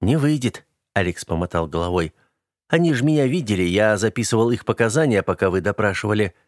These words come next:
«Не учи свою бабушку. Хм, я на тебя полог незаметности поставил, никто тебя разглядеть не мог. И не просто так полог,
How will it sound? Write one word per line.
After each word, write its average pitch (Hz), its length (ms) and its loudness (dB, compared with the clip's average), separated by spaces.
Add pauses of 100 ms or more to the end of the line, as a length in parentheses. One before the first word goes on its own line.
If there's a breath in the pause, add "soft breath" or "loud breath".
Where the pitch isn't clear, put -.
(500)
«Не 123 240 2
учи 139 340 0
свою 143 420 2
бабушку. 139 800 2 (280)
Хм, 110 300 -2 (400 soft breath)
я 104 200 2
на 110 120 0
тебя 101 220 2
полог 104 480 0
незаметности 104 800 0
поставил, 92 580 0
никто 107 420 2
тебя 113 360 2
разглядеть 104 760 0
не 104 120 2
мог. 92 360 -4 (540)
И 147 140 2
не 151 160 2
просто 123 440 2
так 107 240 0
полог, - 380 -6